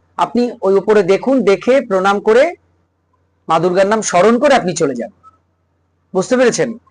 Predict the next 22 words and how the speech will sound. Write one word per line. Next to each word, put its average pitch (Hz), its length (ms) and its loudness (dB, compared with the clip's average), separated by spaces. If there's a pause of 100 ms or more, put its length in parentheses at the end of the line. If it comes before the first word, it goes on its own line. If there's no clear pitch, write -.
(340)
তাহলে 220 140 4
এই 233 80 4
হচ্ছে 247 400 2 (880)
সহজ 233 480 2
সরল 226 340 2
একটা 190 220 0
টোটকা। 139 400 -6 (760)
এবার 262 260 2
বলি 220 400 2 (360)
যে 180 100 0
এই 254 320 2
যে 277 340 2 (100)
স-, - 200 -6 (280)
একদম 160 320 -2
ষষ্ঠী 202 440 -2
থেকে 240 540 2 (420)
পুজো 185 220 0
শুরু 214 300 2
হচ্ছে 202 500 0 (1800)
এবং 226 400 0
দশমী 226 360 2
পর্যন্ত 156 520 -4